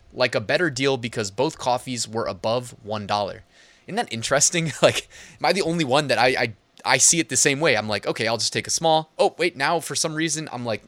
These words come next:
'Oh, I gotta get to the large.'" It's weird.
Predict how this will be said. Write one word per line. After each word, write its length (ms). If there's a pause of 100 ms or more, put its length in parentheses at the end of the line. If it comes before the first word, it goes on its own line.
(160)
'Oh, 140
I 120
gotta 140
get 120
to 80
the 60
large.'" 420 (560)
It's 100
weird. 360